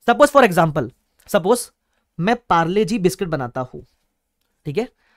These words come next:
मैं हर पैकेट दस रुपए के अंदर बेचता हूं, ये मेरा एमआरपी है,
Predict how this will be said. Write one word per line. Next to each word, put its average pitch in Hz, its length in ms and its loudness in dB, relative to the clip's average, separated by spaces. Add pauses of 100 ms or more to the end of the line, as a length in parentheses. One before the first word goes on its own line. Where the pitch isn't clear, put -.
(300)
मैं 254 280 2
हर 247 200 4
पैकेट 233 380 0
दस 185 280 -2
रुपए 208 160 0
के 214 60 -4
अंदर 208 160 -2
बेचता 170 300 -4
हूं, 190 140 -4 (220)
ये 180 100 -4
मेरा 214 260 -4
एमआरपी 135 420 -8
है, 107 120 -20